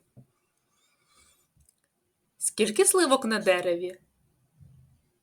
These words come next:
Так, правильно, три. Три було плеснуто у долоні три рази. Малята, давайте тепер запишемо наші числа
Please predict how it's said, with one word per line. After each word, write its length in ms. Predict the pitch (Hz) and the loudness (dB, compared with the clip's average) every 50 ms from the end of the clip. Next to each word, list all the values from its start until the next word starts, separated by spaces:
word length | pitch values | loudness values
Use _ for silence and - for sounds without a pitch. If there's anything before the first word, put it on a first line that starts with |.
| _ _ _ _ _ _ _ _ _ _ _ _ _ _ _ _ _ _ _ _ _ _ _ _ _ _ _ _ _ _ _ _ _ _ _ _ _ | _ _ _ _ _ _ _ _ _ _ _ _ _ _ _ _ _ _ _ _ _ _ _ _ _ _ _ _ _ _ _ _ _ _ _ _ _
Так, 520 | - 240 262 277 277 240 208 214 214 - - | -8 -2 0 0 0 0 -4 -8 -12 -14 -6
правильно, 680 | - 277 302 349 381 359 302 233 220 208 202 202 202 | -2 -2 -2 0 0 -2 0 0 0 0 0 -2 -4
три. 520 | - - - 277 339 359 381 349 254 190 | -6 -6 -4 0 2 4 4 4 2 0
Три 360 | - - - - 240 262 247 214 | -2 -6 -6 -4 0 0 0 -2
було 460 | - - - 180 180 185 185 185 185 | -4 -8 -10 -6 -6 -4 -4 -4 -6
плеснуто 600 | - 220 240 262 247 - - 208 185 - - 185 | -4 -2 -2 0 0 -2 -2 -4 -8 -8 -8 -8
у 20 | 180 | -8
долоні 680 | 170 180 180 185 247 349 453 453 302 214 180 - - - - _ _ _ _ _ _ _ - | -6 -8 -8 -6 -4 -4 -4 -4 -4 -6 -6 -8 -12 -20 -20 _ _ _ _ _ _ _ -10
три 260 | - 208 196 214 254 | -8 -6 -4 -4 -4
рази. 520 | 294 339 349 339 - - 247 175 151 - _ _ _ _ _ _ _ _ _ _ _ _ _ - - - _ _ _ _ _ - | -2 0 2 2 2 2 0 -4 -6 -14 _ _ _ _ _ _ _ _ _ _ _ _ _ -20 -20 -20 _ _ _ _ _ -12
Малята, 520 | 208 208 214 208 180 160 - - - - - _ _ _ _ _ - | -8 -4 0 2 2 0 0 -4 -16 -20 -20 _ _ _ _ _ -20
давайте 500 | 170 160 202 196 226 254 262 240 - 202 | -14 -12 -10 -4 -2 -2 -2 -2 -4 -8
тепер 360 | 170 - 202 - 214 196 190 | -6 -8 -10 -6 -4 -4 -2
запишемо 680 | 180 196 196 196 - 233 233 220 - - 202 185 185 185 | -2 -4 -4 -4 -2 -4 0 2 0 0 0 -2 -8 -8
наші 380 | 185 190 202 190 - - - 185 | -8 -8 -4 -2 -2 -2 -2 -4
числа 560 | - - - 320 415 - - 254 202 185 - | -6 -2 2 2 2 2 2 0 0 -4 -4